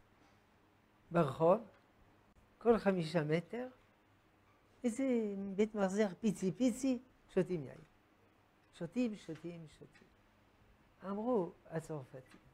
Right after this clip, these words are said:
"בזכות היין, זה חוסך לנו מחלות." תבדקו. מחלה זו, זו, זו, בצרפת נמוכה. "זה בזכות היין."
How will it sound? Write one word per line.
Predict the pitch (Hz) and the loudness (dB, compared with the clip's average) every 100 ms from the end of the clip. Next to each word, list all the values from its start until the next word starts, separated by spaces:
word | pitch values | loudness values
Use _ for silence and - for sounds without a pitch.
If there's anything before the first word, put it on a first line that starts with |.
| - - _ _ _ _ - - - - - - - - - - - _ _ - - | -20 -20 _ _ _ _ -20 -20 -20 -20 -20 -20 -20 -20 -20 -20 -20 _ _ -20 -6
"בזכות | 160 156 247 254 | -6 -2 -2 2
היין, | 180 160 202 170 165 175 - - - - _ _ _ - - _ _ _ _ | 2 4 2 -2 -8 -16 -20 -20 -20 -20 _ _ _ -20 -20 _ _ _ _
זה | 160 185 | 2 2
חוסך | - 185 - 226 - | 4 -2 0 -4 -4
לנו | 185 185 | -8 -8
מחלות." | 180 160 165 135 - _ _ _ _ _ _ _ - - _ - | -10 -10 -14 -16 -20 _ _ _ _ _ _ _ -20 -20 _ -4
תבדקו. | 165 170 180 233 - _ _ _ _ _ _ _ _ _ _ _ _ _ _ _ _ 180 | 0 0 -2 -6 -10 _ _ _ _ _ _ _ _ _ _ _ _ _ _ _ _ -4
מחלה | 175 185 175 | -2 2 0
זו, | 147 170 208 | 2 2 2
זו, | 151 180 160 | 0 -2 0
זו, | 160 240 269 _ _ - | -2 -4 -6 _ _ -10
בצרפת | 175 180 156 214 208 - - _ | -6 -6 -4 -4 -6 -8 -20 _
נמוכה. | 180 175 - 120 - _ _ _ _ _ _ - - | -2 -2 -4 -16 -20 _ _ _ _ _ _ -18 8
"זה | 220 202 | 8 10
בזכות | 214 196 175 269 262 - _ _ _ _ - | 6 2 2 2 2 -2 _ _ _ _ -2
היין." | 190 196 208 165 | 6 6 6 0